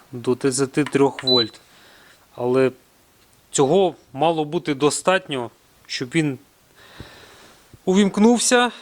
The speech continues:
Можливо, так, їхати він не захотів би, але мав би увімкнутись. Не знаю, все, точно йду, лягаю спати. Новий день. Під'єднав я наш вимірювальний прилад напруги, щоб подивитися,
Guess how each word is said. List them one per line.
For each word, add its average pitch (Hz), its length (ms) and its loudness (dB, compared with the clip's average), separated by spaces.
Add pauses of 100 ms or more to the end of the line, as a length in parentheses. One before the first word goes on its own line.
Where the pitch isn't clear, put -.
(340)
Можливо, 165 480 2
так, 135 340 -2
їхати 170 420 -4
він 156 280 -2 (340)
не 147 160 0
захотів 196 520 0
би, 190 200 0 (1400)
але 135 260 2
мав 151 420 0
би 143 180 2
увімкнутись. 131 1000 -6 (440)
Не 160 140 2
знаю, 107 360 -4 (100)
все, - 240 0
точно 139 400 -2
йду, 123 200 -8
лягаю 120 260 -2
спати. - 400 -6 (1800)
Новий 196 440 0
день. 139 400 0 (520)
Під'єднав 196 480 2
я 135 80 -2
наш 123 300 -8
вимірювальний 139 520 0
прилад 131 380 2
напруги, 208 420 0
щоб 180 180 -2
подивитися, 180 460 0